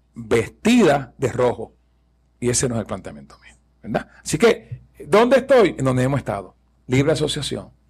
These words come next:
dignidad política, soberanía en Puerto Rico, un pacto entre iguales entre Puerto Rico y Estados Unidos.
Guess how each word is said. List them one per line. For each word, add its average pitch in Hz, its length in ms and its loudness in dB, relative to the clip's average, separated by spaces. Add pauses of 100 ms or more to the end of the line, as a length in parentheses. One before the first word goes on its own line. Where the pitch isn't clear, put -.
(680)
dignidad 123 440 2
política, 120 640 -2 (540)
soberanía 139 680 2
en 156 80 0
Puerto 143 280 -2
Rico, 107 500 -6 (540)
un 165 280 0
pacto 185 500 2
entre 143 300 -2
iguales 131 540 0 (260)
entre 117 240 0
Puerto 120 340 0
Rico 214 460 2 (240)
y 131 80 2
Estados 113 360 0
Unidos. 104 360 -10